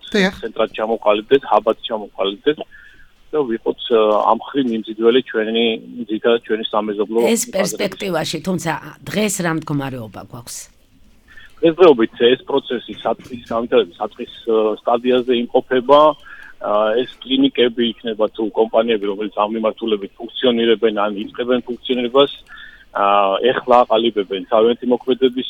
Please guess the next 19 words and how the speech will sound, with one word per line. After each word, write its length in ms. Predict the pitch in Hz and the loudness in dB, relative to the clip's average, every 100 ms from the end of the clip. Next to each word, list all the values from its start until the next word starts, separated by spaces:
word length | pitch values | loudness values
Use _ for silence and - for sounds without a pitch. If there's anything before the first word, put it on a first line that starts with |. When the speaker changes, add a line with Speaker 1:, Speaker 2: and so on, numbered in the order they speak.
| - | -10
Speaker 2:
სტრატეგიებს, 800 | - 127 127 127 123 131 139 131 - - | -6 -2 0 -2 0 4 4 2 -10 -2
აა, 300 | 110 107 107 104 - 90 | 2 2 0 -8 -12 -10
იკვლევენ 560 | 123 - 135 131 135 131 | -10 2 6 8 6 2
ბაზრებს, 600 | 113 120 120 131 139 131 - - | 6 4 6 6 6 4 -14 -8
აა, 180 | 104 101 _ - - - | -8 -8 _ -20 -20 -14
იწყებენ 400 | 131 - 113 107 107 | -14 -4 -2 -2 2
გარკვეულ 340 | 117 117 113 | 2 2 6
აქტივობებს, 520 | 110 - 135 143 151 135 | 4 4 0 0 0 -2
ამიტომ 360 | 120 120 117 120 | -4 0 0 0
ეს 120 | - | -2
პროცესი 460 | 139 135 - 117 110 | -2 -2 -2 -6 0
გარკვეულ 380 | 113 117 120 107 | 0 2 0 0
დროს 240 | 117 117 - | 2 0 2
მოითხოვს. 500 | 131 123 - 151 156 | 2 2 0 0 0
მე 160 | 120 117 110 | 0 0 0
ვფიქრობ, 360 | 127 117 113 | -4 -2 -4
რომ 240 | - 107 101 | 0 0 0
მომავალი, 580 | 110 117 117 113 113 104 _ _ _ _ - - - | 0 2 4 4 2 -4 _ _ _ _ -20 -20 -8
აა, 280 | 123 110 | 2 6